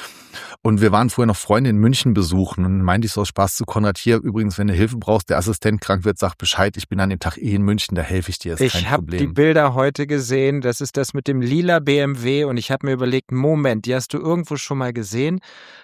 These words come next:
Speaker 2: Äh, aber nicht bei Peer. Wo waren
Speaker 1: Genau.
Speaker 2: die? Okay, jetzt, das,
Speaker 1: Und dann
Speaker 2: da,
Speaker 1: ist
Speaker 2: jetzt
Speaker 1: bei
Speaker 2: wird ein
Speaker 1: Kon-
Speaker 2: Schuh draus.
Speaker 1: Ja, und dann hat Konrad mich einen Tag vorher angehauen und hat gesagt, "Du, Peer, ganz ehrlich, würdest du Making-of-Fotografie für mich machen?" Ich so, "Klar, logisch,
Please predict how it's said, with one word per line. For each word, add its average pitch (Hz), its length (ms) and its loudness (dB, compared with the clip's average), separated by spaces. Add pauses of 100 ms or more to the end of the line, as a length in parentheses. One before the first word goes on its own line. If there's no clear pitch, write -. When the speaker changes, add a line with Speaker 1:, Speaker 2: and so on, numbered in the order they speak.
(180)
Speaker 2:
Äh, 143 300 4
aber 135 220 2
nicht 151 280 -2
bei 139 160 0
Peer. 107 460 -2 (120)
Wo 127 260 -2
waren 127 160 0
Speaker 1:
Genau. 113 140 -4
Speaker 2:
die? 113 220 -8
Okay, 139 400 0
jetzt, 143 300 -4
das, 151 120 4
Speaker 1:
Und 131 60 2
dann 147 100 4
Speaker 2:
da, 151 60 4
Speaker 1:
ist 156 80 4
Speaker 2:
jetzt 156 60 2
Speaker 1:
bei 147 120 2
Speaker 2:
wird 165 120 2
ein 160 60 2
Speaker 1:
Kon- - 20 0
Speaker 2:
Schuh 156 200 0
draus. 113 380 -2 (240)
Speaker 1:
Ja, 143 220 2
und 143 100 0
dann 135 160 2
hat 147 140 0
Konrad 160 360 0
mich 151 160 -4
einen 147 100 -4
Tag 135 220 -4
vorher 147 340 0
angehauen 127 260 0
und 120 80 2
hat 104 60 -4
gesagt, 117 220 0
"Du, 120 80 2
Peer, 98 180 -2
ganz 104 240 0
ehrlich, 107 240 0 (320)
würdest 92 360 0
du 87 40 0
Making-of-Fotografie 117 880 -2
für 127 120 -2
mich 117 300 0
machen?" 117 260 0
Ich - 80 -10
so, - 220 -10
"Klar, 117 280 0
logisch, 113 380 0